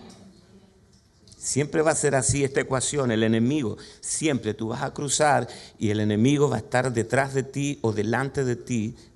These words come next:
para impedir que tú cruces. Y ellos cruzaron a pesar de que los carros del faraón los venían persiguiendo, y entraron en las aguas del Mar Rojo. Una pared de agua acá,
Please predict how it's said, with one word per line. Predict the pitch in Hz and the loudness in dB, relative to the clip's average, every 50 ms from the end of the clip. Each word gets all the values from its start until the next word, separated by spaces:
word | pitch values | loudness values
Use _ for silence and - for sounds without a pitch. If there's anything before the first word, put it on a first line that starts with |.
| _ - | _ 0
para | 107 107 110 | 0 2 2
impedir | 104 104 - 117 107 101 110 139 147 147 - | 0 2 4 2 2 4 2 0 -2 -2 -4
que | - - 135 | -6 -6 -6
tú | - - - - - - - - | -6 -8 -12 -6 -6 -4 -4 -2
cruces. | 151 147 147 151 131 - - 156 - - - - - - - - - - - - - - - | -2 -2 0 2 2 4 4 4 2 0 -4 -6 -10 -16 -20 -20 -20 -20 -20 -20 -20 -14 -4
Y | - 117 120 | 0 2 4
ellos | 120 127 135 135 - | 4 4 2 2 0
cruzaron | 147 139 127 - - 139 131 127 127 131 131 - - - | -2 0 0 2 4 4 4 4 4 2 2 0 0 2
a | 107 110 110 - - | 2 2 2 2 0
pesar | 113 104 - - - 139 131 139 143 147 147 143 160 - - - - - - _ _ | 0 0 2 2 2 2 4 4 4 2 0 -2 -4 -8 -10 -18 -20 -20 -20 _ _
de | - - 110 - 110 104 | -20 -20 -8 -6 -6 -4
que | - 107 | -2 -2
los | 101 98 90 - - - | -2 -2 -4 -6 -8 2
carros | - 135 127 135 143 139 135 131 | 4 4 4 4 2 2 0 0
del | 127 107 | -2 -2
faraón | - 110 104 107 107 110 120 131 | 0 0 2 2 2 2 2 0
los | 127 120 | 0 -2
venían | 110 104 110 117 120 117 | -2 -2 -2 -2 -2 -2
persiguiendo, | - 120 113 - 131 131 131 139 139 135 131 127 113 113 117 131 127 - - - - - - - - - - - - - | -2 -2 -2 0 0 0 0 0 2 2 2 2 2 2 0 0 -4 -10 -14 -20 -20 -20 -20 -20 -20 -20 -20 -20 -18 -4
y | - 107 | -2 0
entraron | 104 98 101 - - 117 123 123 131 127 127 | 0 0 -2 0 2 2 2 2 2 0 0
en | 123 113 | 0 0
las | 107 101 95 - - | 0 -2 -2 -2 -2
aguas | 120 117 123 123 123 113 | 0 0 0 0 -2 -4
del | 117 107 101 | -4 -4 -4
Mar | 101 107 107 | -4 -4 -4
Rojo. | 110 110 110 107 104 - 92 90 107 - - _ _ _ _ _ _ _ _ _ | -4 -4 -4 -4 -4 -6 -10 -12 -12 -14 -18 _ _ _ _ _ _ _ _ _
Una | - 101 98 98 98 98 | -6 -4 -2 -2 -2 0
pared | - 98 98 120 135 139 143 135 | 0 2 4 6 4 4 4 2
de | 127 127 | 2 2
agua | 123 127 135 120 120 135 151 156 151 - - - _ _ _ _ _ _ _ _ _ _ _ _ - | 2 2 2 0 -2 -2 -4 -6 -10 -14 -20 -20 _ _ _ _ _ _ _ _ _ _ _ _ -18
acá, | - - - - 107 117 117 - - | -18 -8 -2 0 0 0 0 -4 -8